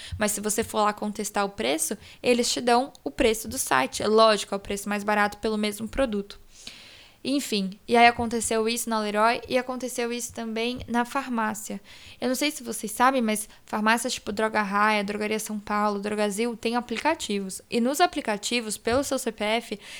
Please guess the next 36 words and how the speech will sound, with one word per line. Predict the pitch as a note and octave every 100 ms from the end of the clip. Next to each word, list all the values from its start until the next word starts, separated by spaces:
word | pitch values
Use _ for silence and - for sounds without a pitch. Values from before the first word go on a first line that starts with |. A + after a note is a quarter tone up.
| -
eles | A#3 B3+ C4
rastreiam | C#4 D#4 - C#4 B3+ C4+ D4
o |
que | C#4+ C4+
você | C4+ -
mais | C4 C#4+ -
compra. | C4 A3 G3 F#3+
Então, | F3+ G3
no | G3+
meu | G3+ G3+
caso, | G3+ G#3 G3+ F#3+ F#3+ - -
hidratante | G#3 G#3+ G#3 G3+ -
de | G3+ C4
rosto, | B3 C4 A#3+ -
absorvente, | G#3 - - A#3+ A3 B3 B3+ A3+ - G#3 - - -
meu | A3
remédio | A#3 A3 G#3+ G#3 G3+ G3+ G#3
anti-inflamatório | G#3+ A#3 A3+ G#3+ G#3 G#3 G3+ G3+
pra |
quando | - G3+
eu | G3+
tenho | G#3+ B3+
cólica. | - B3+ C4 A#3 A3+ A#3 A#3+ - _ _ _ _ - -
E | A#3+ A#3
aí, | A3+ A#3+ C#4 - - - - -
esses | C#4+ F4+ F#4 -
produtos | C4 A3 A3+ -
que | -
você | A3 A3
tem | G#3+ G#3+
o | G#3
hábito | G#3 -
de | G3+ -
comprar, | G#3 G3+ A#3+ C4 C4 - -
no | G#3+ C4+
aplicativo, | D#4+ D#4+ A#3+ G#3+ G#3+ B3+ B3+ A3+